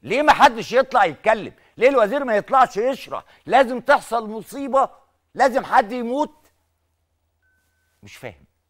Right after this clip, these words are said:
في سبب منطقي واحد يخلي كل سكتم بكتم.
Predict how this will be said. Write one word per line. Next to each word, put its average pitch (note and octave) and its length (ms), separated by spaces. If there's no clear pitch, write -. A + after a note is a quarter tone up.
في F3+ 120
سبب C#3+ 560
منطقي C3 540
واحد F#3 600
يخلي G3 360
كل A3+ 260
سكتم G#3 420
بكتم. F3+ 400